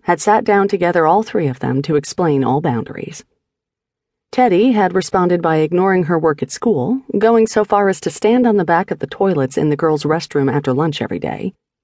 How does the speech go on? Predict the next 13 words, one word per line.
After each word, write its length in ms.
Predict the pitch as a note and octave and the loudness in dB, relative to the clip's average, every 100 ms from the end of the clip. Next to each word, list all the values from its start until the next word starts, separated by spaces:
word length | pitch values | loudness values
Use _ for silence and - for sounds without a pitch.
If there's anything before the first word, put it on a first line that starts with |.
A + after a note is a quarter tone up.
| _ | _
folding 360 | - A3+ B3+ C4 | 0 2 4 2
her 180 | A#3 A3 | 4 2
arms 500 | D#3+ C#3 G3+ A#3+ - | 2 0 0 -2 -4
and 160 | - | 0
refusing 460 | F3 E3 G#3+ G#3+ G#3+ | 0 2 2 4 2
to 80 | F#3+ | 2
come 180 | G#3+ G3+ | 0 0
out, 320 | B3 C3 - _ | 0 -4 -10 _
much 280 | - B3+ - | 0 0 0
less 240 | C3+ F3 - | -2 -2 -4
do 140 | A#2 | -6
her 100 | C#3 | -6
schoolwork. 720 | - - E3 D3 - - - | -8 -4 -6 -6 -12 -12 -16